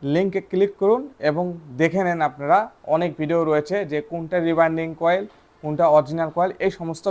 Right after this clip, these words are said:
ভিডিও রয়েছে। এই সমস্ত ভিডিও দেখে আপনারা বুঝতে পারবেন যে আসলে রিবাইন্ডিং কয়েল কীরকম এবং অরিজিনাল কয়েল কীরকম, এটা আপনারা যাচাই করতে পারবেন। এবং আরও জানতে পারবেন যে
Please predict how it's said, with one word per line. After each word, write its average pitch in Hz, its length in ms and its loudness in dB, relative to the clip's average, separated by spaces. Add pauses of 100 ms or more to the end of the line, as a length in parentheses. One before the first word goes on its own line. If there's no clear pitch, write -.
(100)
ভিডিও 156 220 4 (100)
রয়েছে। 139 300 2 (460)
এই 175 160 2
সমস্ত 175 220 -2 (140)
ভিডিও 185 180 8 (120)
দেখে 180 160 4 (100)
আপনারা 165 200 0 (300)
বুঝতে 143 260 -8
পারবেন 143 320 4
যে 143 140 0
আসলে 156 180 -4 (120)
রিবাইন্ডিং 160 340 0 (120)
কয়েল 160 240 0
কীরকম 165 400 0 (460)
এবং 185 140 2 (280)
অরিজিনাল 202 380 6 (100)
কয়েল 175 220 6
কীরকম, 175 280 -4 (100)
এটা 202 160 2
আপনারা 185 260 0
যাচাই 156 280 4
করতে 139 240 -4
পারবেন। 120 260 -4 (1600)
এবং 170 160 2 (160)
আরও 202 120 10 (100)
জানতে 185 300 4
পারবেন 180 260 4 (260)
যে 151 80 2